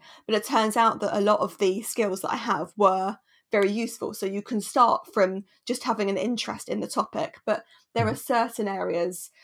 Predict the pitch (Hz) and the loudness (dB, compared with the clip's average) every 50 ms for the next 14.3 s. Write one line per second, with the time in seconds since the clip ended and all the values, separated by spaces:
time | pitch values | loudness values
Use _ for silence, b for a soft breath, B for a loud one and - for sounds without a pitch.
0 | b b b - 220 202 202 202 - - 214 202 196 190 196 226 - - 240 208 | b b b 2 4 4 4 2 2 4 4 4 4 4 0 -4 -2 0 2 2
1 | 190 190 190 202 - _ - 208 - - 208 - - 262 247 240 233 233 - 233 | 2 2 0 -4 -6 _ -16 -14 -12 -12 -10 -6 -2 2 2 2 2 2 -2 -4
2 | - 277 247 254 - - 269 269 262 233 226 226 _ - 220 190 - - - 226 | -4 -4 -4 -4 -2 -2 -2 0 0 -2 -6 -6 _ -2 -2 -2 -2 -2 -6 -4
3 | - 226 208 208 208 214 214 208 - 220 208 - - - 135 175 214 240 b b | -4 -2 0 0 0 -2 -2 -6 -8 -8 -8 -8 -4 -2 -2 -2 -2 -4 b b
4 | b b b b b - - - 262 254 262 262 262 247 - - 262 247 220 214 | b b b b b -6 0 4 4 4 4 2 0 -2 0 4 4 6 6 6
5 | 208 196 190 190 185 180 - - _ _ - - - 254 208 185 175 160 131 - | 4 2 0 0 -2 -4 -8 -18 _ _ -8 -4 0 2 2 2 0 -2 -4 -4
6 | 147 175 160 - 233 214 - 262 254 - - 226 220 - 208 220 208 190 185 180 | -6 -4 -2 -2 0 0 0 0 0 0 -2 -4 -4 -4 -2 0 2 2 2 0
7 | - 202 - - - 214 190 160 170 196 202 190 190 185 180 - 190 180 180 190 | -2 -2 -4 0 2 2 2 2 2 4 4 4 4 2 0 -2 -2 0 2 4
8 | 185 151 147 175 - - 214 214 - - 185 175 175 175 170 165 175 - - 190 | 4 4 2 0 -2 -4 -6 -6 -4 -4 -4 -2 0 0 0 0 -2 -2 -6 -4
9 | - 190 190 185 175 165 - - - - 175 160 208 - 202 - 220 180 214 - | 0 0 2 2 2 2 0 0 0 -2 -2 -2 -2 -6 -6 -4 -2 -2 -2 -4
10 | - - - - - 170 - - _ b b b b b b b - 247 208 185 | -4 -6 -6 -4 -4 -4 -4 -4 _ b b b b b b b -2 0 0 0
11 | 196 226 220 220 202 202 - 214 180 180 180 175 - - - - 247 180 - 214 | 0 -2 -2 -2 -2 0 2 2 2 2 0 -4 -8 -8 -6 -4 -4 -4 -4 -4
12 | 185 180 - - - 175 170 175 - - - - - 208 214 - - 180 175 190 | -8 -8 -6 -4 -4 -4 -4 -6 -8 -10 -10 -6 -6 -6 -4 -2 2 2 2 2
13 | 196 - 180 180 170 - 214 - - 196 - - 185 - - - - 220 190 185 | 2 -2 -4 -4 -4 -6 -6 -8 -10 -12 -12 -14 -16 -16 -14 -10 -6 -6 -4 -2
14 | 185 180 180 180 - | -2 0 -2 -2 -4